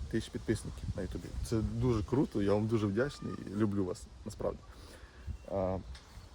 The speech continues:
пишіть мені, будь ласка, в Instagram. Е, що підсказати вам, я розповім. Плюс, е, кому надо автопідбір автомобілів, я теж, е, відповім вам. Як-, якщо що, можу в Києві передивитися вам на покупку автомобіля.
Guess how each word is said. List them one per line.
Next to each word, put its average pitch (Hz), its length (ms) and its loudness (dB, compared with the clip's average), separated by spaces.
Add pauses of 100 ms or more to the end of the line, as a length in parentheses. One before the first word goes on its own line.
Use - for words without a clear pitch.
пишіть - 280 0
мені, 123 120 2
будь 113 120 2
ласка, 117 220 2
в 113 40 2
Instagram. 127 420 2 (1200)
Е, 98 300 2 (280)
що - 160 0
підсказати 127 580 0
вам, 95 160 -4 (220)
я 117 440 2 (320)
розповім. 110 480 -2
Плюс, 123 280 -2 (640)
е, 95 240 2 (100)
кому 123 140 2
надо 131 220 4
автопідбір 123 500 4
автомобілів, 120 600 2
я 101 80 4
теж, - 340 0 (680)
е, 95 160 2
відповім 101 500 2
вам. 82 100 -4 (480)
Як-, - 200 -6
якщо 107 300 -4
що, 151 200 2
можу 113 340 2
в 95 80 -2
Києві 110 440 0 (500)
передивитися 104 560 4
вам 104 160 4
на 101 80 2
покупку - 360 -4
автомобіля. 92 360 -4